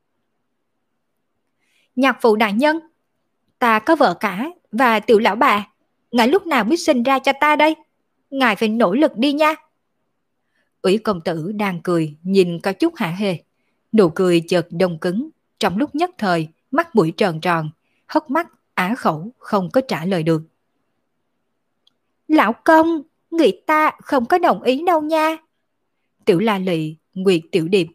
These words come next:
quệt miệng, lắc lắc thân thể nói: "Người có ta rồi, còn muốn tìm tiểu lão bà mà làm gì chứ?" Thiết Dương vội vàng cười làm lành:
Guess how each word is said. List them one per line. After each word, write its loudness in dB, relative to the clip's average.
quệt -2
miệng, -6
lắc -4
lắc -2
thân -2
thể -6
nói: -6
"Người 6
có 4
ta 2
rồi, 2
còn 0
muốn 2
tìm 0
tiểu 2
lão -2
bà 0
mà 0
làm 0
gì -2
chứ?" 0
Thiết 2
Dương 0
vội -2
vàng -6
cười 0
làm -4
lành: -8